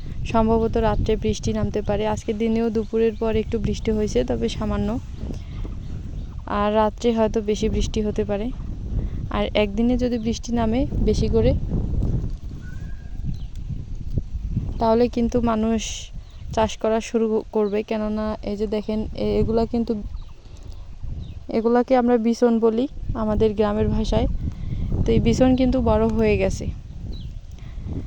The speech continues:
বড় হয়ে গেছে শুধু বৃষ্টির অপেক্ষায়। বর্তমান কিন্তু কৃষকের হাতে হচ্ছে বেশি দিন নাই।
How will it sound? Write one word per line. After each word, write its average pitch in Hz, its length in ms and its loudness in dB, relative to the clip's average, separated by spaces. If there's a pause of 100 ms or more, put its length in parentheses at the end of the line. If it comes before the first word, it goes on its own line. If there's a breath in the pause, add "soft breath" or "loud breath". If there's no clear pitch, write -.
(380 loud breath)
বড় 220 240 2
হয়ে 254 200 8
গেছে 247 300 4
শুধু 240 300 0
বৃষ্টির 226 420 0
অপেক্ষায়। 220 500 2
বর্তমান 220 460 0
কিন্তু 220 280 0
কৃষকের 220 540 0
হাতে 208 380 -2 (840 loud breath)
হচ্ছে 220 360 2 (920 loud breath)
বেশি 226 400 4
দিন 220 320 4
নাই। 202 220 4